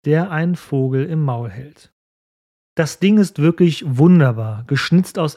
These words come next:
Elfenbein und verziert mit vergoldetem Silber mit lateinischen Inschriften. Aber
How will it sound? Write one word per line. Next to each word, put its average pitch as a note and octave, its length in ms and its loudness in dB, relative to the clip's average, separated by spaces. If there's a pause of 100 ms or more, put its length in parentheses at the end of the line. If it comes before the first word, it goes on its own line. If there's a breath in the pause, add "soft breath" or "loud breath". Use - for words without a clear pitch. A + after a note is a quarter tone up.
Elfenbein C#3+ 600 -2
und C#3 60 -4
verziert D3+ 440 -8
mit D#3 100 -6
vergoldetem C3+ 600 -4
Silber C#3 380 -2
mit C3 180 -4
lateinischen C#3 600 -4
Inschriften. C3+ 720 -10 (580)
Aber E3 520 -2